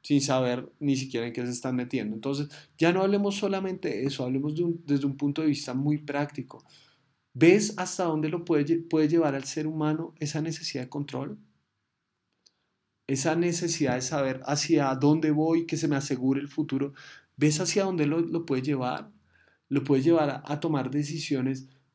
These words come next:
tóxicas, absolutamente tóxicas para el entorno que lo rodea,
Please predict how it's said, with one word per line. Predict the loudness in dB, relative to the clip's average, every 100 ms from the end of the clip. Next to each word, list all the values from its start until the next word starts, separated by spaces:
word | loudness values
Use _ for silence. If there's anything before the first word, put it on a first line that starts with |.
| _
tóxicas, | 2 2 2 -6 -4 -4 -4 -6 -8
absolutamente | -6 -2 2 2 2 -2 -4
tóxicas | -6 -6 -6 -8 -8 -8
para | _ 2 2 2 -2
el | -2
entorno | -2 -2 -2 0 2 2
que | 0
lo | 0 0
rodea, | -2 -2 -4 -6 -10